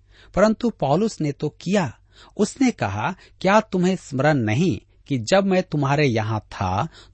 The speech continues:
तो तुमसे ये बातें किया करता था?"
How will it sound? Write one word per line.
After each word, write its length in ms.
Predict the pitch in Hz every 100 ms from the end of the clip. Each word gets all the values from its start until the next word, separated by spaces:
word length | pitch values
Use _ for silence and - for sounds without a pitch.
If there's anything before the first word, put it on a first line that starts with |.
| _ - 180
तो 140 | 185
तुमसे 680 | - - 240 214 - 123 139 131
ये 220 | 156 202
बातें 580 | 117 113 120 135 139 139
किया 380 | - 139 135
करता 500 | 135 - 101 - 104
था?" 420 | 101 - 107 92